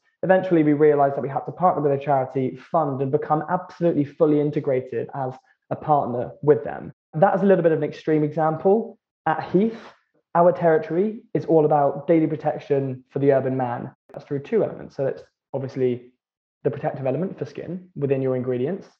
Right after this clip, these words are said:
And then it's also reframing skincare as a wellness moment. We know that there is a huge insight and huge opportunity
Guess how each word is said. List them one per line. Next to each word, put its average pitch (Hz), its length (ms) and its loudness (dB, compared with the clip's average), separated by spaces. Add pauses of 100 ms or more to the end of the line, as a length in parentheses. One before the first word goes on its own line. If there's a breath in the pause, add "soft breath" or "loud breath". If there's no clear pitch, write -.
(300)
And 160 180 4
then 160 380 2 (140)
it's 160 300 0 (260)
also 147 760 2 (420)
reframing 180 520 2
skincare 156 380 0
as 139 80 -4
a - 20 -4
wellness 143 400 0
moment. 120 300 -6
We 180 160 2
know 160 160 2
that 143 120 -2
there 139 140 0
is 135 80 -6
a 131 40 -6
huge 175 400 -2
insight 131 420 -2
and 131 80 -10
huge 190 320 0
opportunity 139 800 -6